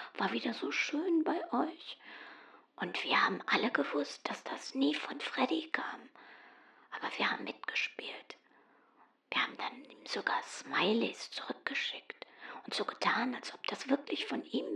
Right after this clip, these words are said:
wäre. Manchmal erzählte sie so Sachen. „Freddy freut sich immer so, wenn er bei euch ist.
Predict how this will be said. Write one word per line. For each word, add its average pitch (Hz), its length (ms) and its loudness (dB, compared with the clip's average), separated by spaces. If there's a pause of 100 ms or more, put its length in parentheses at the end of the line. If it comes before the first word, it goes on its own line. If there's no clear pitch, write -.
wäre. 170 340 -4 (1200)
Manchmal - 420 2
erzählte - 540 -4
sie 123 160 -4
so - 180 -4
Sachen. - 560 -2 (800)
„Freddy 269 500 10
freut 240 540 4
sich - 340 2
immer 226 240 0
so, 233 300 0
wenn 233 120 -2
er 254 120 -2
bei - 240 2 (120)
euch - 340 -4
ist. - 360 0